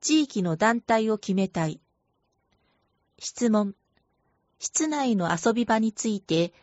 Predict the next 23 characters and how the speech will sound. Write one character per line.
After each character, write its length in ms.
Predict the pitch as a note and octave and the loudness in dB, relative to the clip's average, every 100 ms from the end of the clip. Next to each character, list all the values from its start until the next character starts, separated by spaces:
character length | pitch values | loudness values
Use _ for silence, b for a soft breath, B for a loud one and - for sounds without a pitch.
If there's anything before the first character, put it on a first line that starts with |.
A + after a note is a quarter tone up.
| b b | b b
屋 300 | - F#3+ D4 | -4 -2 0
外 320 | C#4+ C#4+ C#4 C#4+ | 2 2 0 0
遊 200 | D4+ C#4 | 0 2
具 140 | G#3+ | 0
の 120 | F#3 | 0
代 200 | F3 G3 | 2 4
わ 120 | A3 | 4
り 120 | B3+ B3+ | 4 2
に 160 | C4 | 2
な 140 | B3+ B3 | 2 2
る 140 | G#3 | 2
よ 180 | F#3 F3 | 2 2
う 60 | |
な 120 | E3 E3 | 0 0
遊 300 | G3+ A3+ F3+ | 0 0 0
具 160 | D3+ | -2
を 140 | D3 - | -2 -4
設 240 | - E3+ | -4 -4
置 140 | - A3 | -4 -4
す 140 | A3+ | 0
る 120 | G#3 | 2
の 140 | F3+ D#3+ | 0 -2
か。 260 | D3+ C#3+ | -6 -8